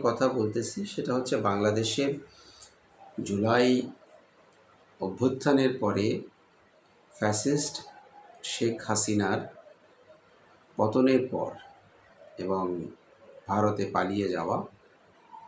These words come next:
পরবর্তীতে যেই দলটিকে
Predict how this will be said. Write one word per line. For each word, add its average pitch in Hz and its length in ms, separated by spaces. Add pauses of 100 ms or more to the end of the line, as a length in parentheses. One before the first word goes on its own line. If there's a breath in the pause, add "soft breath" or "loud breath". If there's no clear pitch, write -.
(140)
পরবর্তীতে 120 720 (680)
যেই 113 360 (500)
দলটিকে 123 680